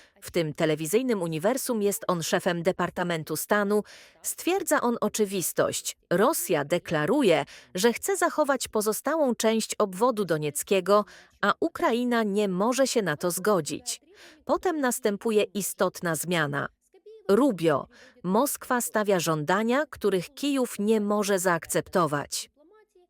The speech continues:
Skabiejewa natychmiast tłumaczy to następująco: „Putin,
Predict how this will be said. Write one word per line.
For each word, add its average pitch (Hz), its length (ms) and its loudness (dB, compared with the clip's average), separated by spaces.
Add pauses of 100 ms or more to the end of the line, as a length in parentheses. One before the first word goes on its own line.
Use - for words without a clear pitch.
(280)
Skabiejewa 214 640 4
natychmiast 226 880 -2
tłumaczy 170 540 0
to 151 140 0
następująco: 160 960 0 (600)
„Putin, 294 480 -2